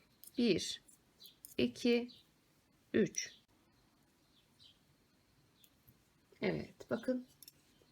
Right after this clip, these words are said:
Aynı işlemleri devam edeceğiz. Dörder dörder ve karşınızda böyle bir görüntü olacak arkadaşlar. Bakın yer değiştiriyoruz. Sadece başka yaptığımız bir şey yok.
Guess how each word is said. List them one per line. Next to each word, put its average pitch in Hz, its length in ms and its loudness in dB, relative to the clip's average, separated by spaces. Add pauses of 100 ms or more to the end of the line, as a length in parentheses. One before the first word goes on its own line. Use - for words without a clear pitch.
(540)
Aynı 302 320 6
işlemleri 196 580 0
devam 175 300 4
edeceğiz. 156 420 -2
Dörder 190 460 4
dörder 175 480 2 (340)
ve 247 300 4
karşınızda 226 880 2 (340)
böyle 240 220 4
bir 240 60 4
görüntü 196 420 4
olacak 151 360 -2
arkadaşlar. - 680 -8 (760)
Bakın 254 460 -4
yer 285 260 8
değiştiriyoruz. 185 540 2
Sadece 196 480 2
başka 240 280 0
yaptığımız 208 500 2
bir 220 80 2
şey 240 260 2
yok. - 260 -2